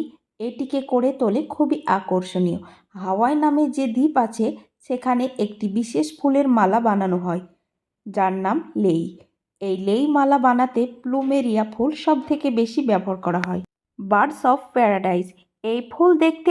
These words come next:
একদম উড়ন্ত পাখির মতো। কমলা নীল রঙের অদ্ভুত নকশা এটিকে বিশ্বের সব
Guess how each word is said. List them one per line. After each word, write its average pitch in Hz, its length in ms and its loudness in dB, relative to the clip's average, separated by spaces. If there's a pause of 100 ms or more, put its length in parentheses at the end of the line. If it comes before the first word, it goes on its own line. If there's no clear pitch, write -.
(120)
একদম 247 440 6 (140)
উড়ন্ত 220 380 2
পাখির 214 480 2
মতো। 180 320 0 (480)
কমলা 285 460 6 (100)
নীল 277 320 4
রঙের 240 360 4 (160)
অদ্ভুত 233 440 4 (120)
নকশা 240 440 4 (440)
এটিকে 294 420 0
বিশ্বের 285 440 2
সব 285 260 6